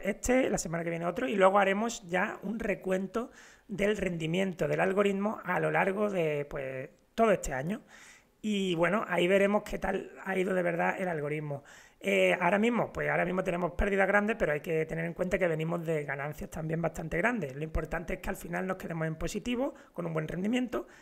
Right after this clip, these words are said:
que por ahora se está cumpliendo, aunque impacte ver estas pérdidas, ¿de acuerdo?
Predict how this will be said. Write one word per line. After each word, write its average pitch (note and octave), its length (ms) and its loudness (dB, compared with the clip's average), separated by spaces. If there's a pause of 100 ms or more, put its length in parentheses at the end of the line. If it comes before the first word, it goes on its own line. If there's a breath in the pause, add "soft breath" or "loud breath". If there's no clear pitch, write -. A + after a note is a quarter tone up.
(100)
que B3 140 4
por G3+ 160 2
ahora F#3+ 140 2
se G#3 100 -2
está F#3 140 -4
cumpliendo, G3+ 640 -2 (320 loud breath)
aunque A3 520 4
impacte F#3+ 540 0
ver F#3 160 0
estas - 260 -10
pérdidas, C#3+ 420 -8
¿de C3 80 -12
acuerdo? F#3+ 460 -8